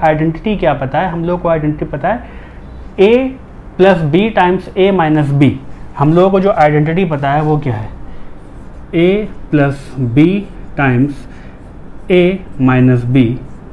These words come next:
This identity says that this equation is equal to, uh, this is equal to ए स्क्वायर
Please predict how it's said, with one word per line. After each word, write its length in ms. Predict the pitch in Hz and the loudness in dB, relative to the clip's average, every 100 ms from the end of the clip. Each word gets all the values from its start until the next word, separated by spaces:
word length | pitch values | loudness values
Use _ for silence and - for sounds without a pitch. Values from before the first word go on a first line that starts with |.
| 131 | -2
This 220 | 147 151 | 0 2
identity 460 | 143 131 135 135 143 | 2 2 2 2 -2
says 340 | - 135 123 151 - - - - - | 0 0 0 -2 -10 -16 -16 -16 -6
that 240 | 131 131 127 | -2 -2 0
this 200 | 139 151 | 0 0
equation 480 | 139 - 131 123 131 | -2 0 0 2 0
is 120 | 127 | 2
equal 340 | 120 123 120 110 | 0 -2 -4 -2
to, 160 | 131 190 - - - - - - - - - - | -2 -4 -8 -16 -16 -16 -14 -14 -14 -16 -16 -8
uh, 180 | 120 117 113 | -4 -4 0
this 260 | 139 - - - - - 131 | -2 -2 -10 -14 -14 -10 -6
is 140 | 117 | -2
equal 360 | 120 - 113 110 | -2 -2 -4 -2
to 160 | 170 - - - - - - - - - - - - - | -2 -2 -10 -14 -14 -16 -16 -16 -16 -14 -14 -14 -14 -2
ए 140 | 151 151 | 2 2
स्क्वायर 340 | 151 165 190 | 2 2 2